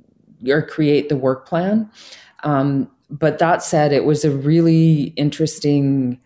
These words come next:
um, exercise to go through and, and, and create it. And I submitted, as I said, for the Silver Leaf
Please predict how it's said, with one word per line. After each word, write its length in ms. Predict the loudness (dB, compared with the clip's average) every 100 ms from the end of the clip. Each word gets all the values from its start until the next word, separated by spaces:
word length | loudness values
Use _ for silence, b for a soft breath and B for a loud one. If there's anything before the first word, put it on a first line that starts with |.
| b b b _
um, 420 | -4 -2 0 -2 -2
exercise 880 | -8 -6 -6 -4 -2 -2 -2 -6 -8
to 400 | -8 -4 -2 -4
go 220 | -2 -4
through 380 | -4 -2 -2 0
and, 520 | -2 -2 -2 -2 -6 _
and, 540 | -8 -6 -4 -6 -8 -16 _ -8
and 300 | -4 -4 -6
create 360 | -6 -2 0
it. 200 | 2 0
And 400 | 2 2 2 -2 B B B -2
I 140 | 0
submitted, 540 | 0 -2 0 0 0
as 200 | 0 0
I 60 | -2
said, 300 | -2 -4 -4
for 100 | -6
the 140 | -4
Silver 440 | -4 -2 -2 -2 0
Leaf 460 | 0 -2 -6 -16